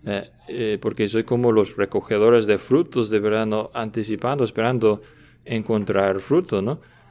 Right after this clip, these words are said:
Eh, de la viña. Eh, en cambio,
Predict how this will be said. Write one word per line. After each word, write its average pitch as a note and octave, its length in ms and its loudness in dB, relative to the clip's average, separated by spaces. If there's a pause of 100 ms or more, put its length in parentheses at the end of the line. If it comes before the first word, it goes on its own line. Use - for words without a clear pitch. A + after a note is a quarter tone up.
(160)
Eh, G#2+ 260 -6
de G#2 320 0
la G2+ 340 0
viña. G2+ 760 -4 (320)
Eh, A#2+ 200 -10
en A2 240 -4
cambio, A2 600 0